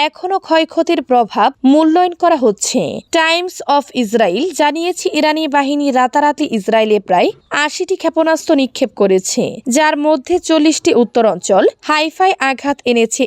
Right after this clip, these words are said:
এতে বাসিন্দাদের উপর সম্ভাব্য পরিবেশগত প্রভাবের কোনো উল্লেখ নেই। সংবাদ মাধ্যমটির প্রতিবেদনে বলা হয়, চল্লিশটি ক্ষেপণাস্ত্রের মধ্যে একটি ক্ষেপণাস্ত্র হাইফার নিকটবর্তী তামরা শহরের একটি বাড়িতে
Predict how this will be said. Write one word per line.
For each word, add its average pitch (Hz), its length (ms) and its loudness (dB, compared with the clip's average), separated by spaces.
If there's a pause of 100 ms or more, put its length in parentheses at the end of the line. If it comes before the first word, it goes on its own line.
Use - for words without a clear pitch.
(120)
এতে 214 200 0
বাসিন্দাদের 196 800 0
উপর 185 260 2 (200)
সম্ভাব্য 339 420 0 (160)
পরিবেশগত 330 680 2 (220)
প্রভাবের 302 520 0
কোনো 214 320 2
উল্লেখ 269 420 2
নেই। 180 260 -4 (320)
সংবাদ 339 400 2
মাধ্যমটির 320 560 -2
প্রতিবেদনে 269 680 0
বলা 226 200 2
হয়, 214 200 0
চল্লিশটি 277 480 -2
ক্ষেপণাস্ত্রের 233 640 -2
মধ্যে 202 360 0
একটি 202 320 -4 (280)
ক্ষেপণাস্ত্র 349 640 -2
হাইফার 269 500 0 (220)
নিকটবর্তী 320 920 0 (300)
তামরা 339 400 0
শহরের 370 440 2
একটি 262 280 -2
বাড়িতে 277 420 -2